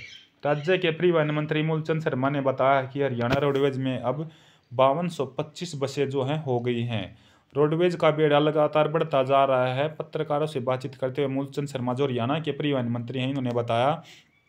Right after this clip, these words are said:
हरियाणा सरकार जो अपनी परिवहन नीति में चेंज किया है, अब हरियाणा रोडवेज के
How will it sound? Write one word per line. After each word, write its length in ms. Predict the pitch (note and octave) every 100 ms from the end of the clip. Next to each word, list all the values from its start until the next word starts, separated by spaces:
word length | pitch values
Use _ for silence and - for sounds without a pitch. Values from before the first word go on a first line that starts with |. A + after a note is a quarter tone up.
| _ - C3
हरियाणा 340 | C3 C3 C#3
सरकार 360 | F3 E3 C3 C3+
जो 100 | D3+
अपनी 160 | D#3+
परिवहन 380 | D#3+ F3+ E3+ C3+
नीति 240 | C#3+ C#3+ C#3+
में 160 | C#3
चेंज 280 | C3+ C#3+ C#3+
किया 260 | C#3+ C3 B2
है, 260 | D3 E3+ - - - -
अब 140 | D#3+ E3
हरियाणा 320 | D#3+ C#3+ D#3
रोडवेज 420 | E3 D#3+ E3+ E3
के 120 | D#3+